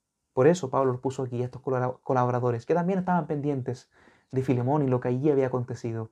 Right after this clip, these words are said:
Entonces Filemón debía decir, "Wow, mis compañeros de milicia, mis colaboradores por la extensión del Evangelio también están allí, están al tanto de lo que ha pasado aquí. ¿Cómo yo no voy a manifestar este carácter piadoso?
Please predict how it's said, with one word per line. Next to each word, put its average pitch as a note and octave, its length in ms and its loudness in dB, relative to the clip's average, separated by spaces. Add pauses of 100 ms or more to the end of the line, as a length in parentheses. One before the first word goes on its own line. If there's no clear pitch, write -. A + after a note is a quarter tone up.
(500)
Entonces B2 260 -4
Filemón D#3 320 4
debía E3+ 160 6
decir, D#3 180 -4
"Wow, C3 460 -4
mis B2+ 180 -6
compañeros C#3 500 -4
de D#3 80 0
milicia, D3+ 640 2 (300)
mis D3 140 -2
colaboradores D#3 840 2 (240)
por C#3+ 140 4
la C#3+ 80 2
extensión D3 400 -2
del E3+ 100 2
Evangelio E3+ 300 2
también F3 280 2
están F#3+ 220 -4
allí, G#3 300 -2 (300)
están F#3 240 -2
al F#3+ 180 -2
tanto A3 520 0 (100)
de D#3+ 100 -4
lo F3 120 2
que F3+ 80 0
ha E3+ 80 0
pasado F3 320 0
aquí. C#3 360 -8 (300)
¿Cómo A#3 480 4
yo E3+ 160 4
no E3+ 80 4
voy E3 140 4
a D#3+ 60 2
manifestar D#3+ 520 -4
este D#3+ 220 -6
carácter D3+ 420 -4
piadoso? D3 480 -4